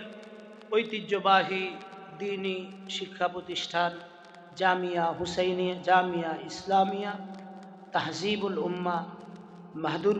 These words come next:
বিটা মাদ্রাসার উদ্যোগে আয়োজিত আজকের এই ইসলাহি দোয়া মাহফিল ও পবিত্র কোরআনুল করিমের সবক উদ্বোধন উপলক্ষে আয়োজিত আজকের এই মহতি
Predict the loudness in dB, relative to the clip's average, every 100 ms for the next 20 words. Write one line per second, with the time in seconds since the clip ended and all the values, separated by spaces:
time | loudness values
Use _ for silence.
0 | -2 0 0 2 -2 0 2 2 4 2
1 | 2 -6 -14 -16 -16 -16 -16 -16 -18 -20
2 | -20 -20 -20 -20 -20 -20 -20 -12 -2 -2
3 | 2 2 4 2 0 -10 -16 -16 -16 -18
4 | -14 2 4 4 0 -4 0 4 4 2
5 | -2 -2 0 -2 -6 -12 -4 4 4 4
6 | -4 -2 0 0 0 -2 -2 0 0 -2
7 | -12 -16 -18 -18 -18 -16 -4 -4 0 0
8 | 0 2 2 2 2 4 8 8 6 0
9 | 0 0 2 0 0 -2 -2 2 4 4
10 | 2 0 -4 -2 0 0 -2 0 0 0
11 | 4 4 4 -2 -14 -14 -16 -16 -18 2
12 | 6 6 4 2 6 4 4 -2 0 2
13 | 4 2 2